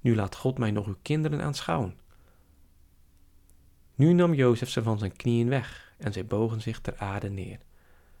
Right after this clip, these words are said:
Dan nam Jozef hen bij de hand, Ephraim bij de rechterhand, dus links van Israël, Manasse bij de linkerhand, dus rechts van Israël. Zo plaatste hij ze voor hem.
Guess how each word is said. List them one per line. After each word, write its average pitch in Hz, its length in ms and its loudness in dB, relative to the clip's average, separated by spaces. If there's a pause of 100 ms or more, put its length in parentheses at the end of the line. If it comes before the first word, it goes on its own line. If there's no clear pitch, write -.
(960)
Dan 120 200 4
nam 143 180 2
Jozef 123 380 2
hen 107 200 -4
bij 104 160 -2
de 120 80 -4
hand, 104 460 -8 (520)
Ephraim 117 500 2
bij 117 160 0
de 117 80 0
rechterhand, 156 800 -4 (140)
dus - 160 -6
links 107 240 -4
van - 140 -8
Israël, 110 460 -6 (720)
Manasse 120 400 2
bij 139 160 4
de 131 100 2
linkerhand, 110 760 -4 (220)
dus 147 200 -6
rechts - 380 -6
van 123 200 -6
Israël. - 460 -6 (680)
Zo 156 280 4
plaatste 123 400 0
hij 98 180 -6
ze - 120 -10
voor 110 280 -4
hem. 101 260 -10